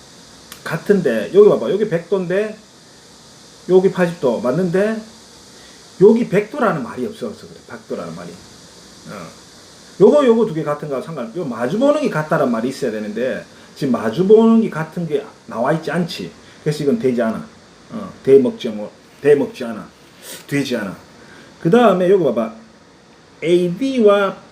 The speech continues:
비씨가 이 말은 무슨 말이냐면 평행하고 평행할 때 그 변의 길이가 같으면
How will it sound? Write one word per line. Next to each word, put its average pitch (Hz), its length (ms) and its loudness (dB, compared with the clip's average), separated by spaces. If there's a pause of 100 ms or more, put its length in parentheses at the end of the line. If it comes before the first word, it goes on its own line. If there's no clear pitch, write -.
(100)
비씨가 214 880 -2
이 247 180 0
말은 240 360 2
무슨 139 160 -10
말이냐면 147 340 -8
평행하고 185 720 -4
평행할 190 580 -4
때 262 320 2 (380)
그 269 360 2
변의 131 420 0
길이가 175 400 0
같으면 123 680 -4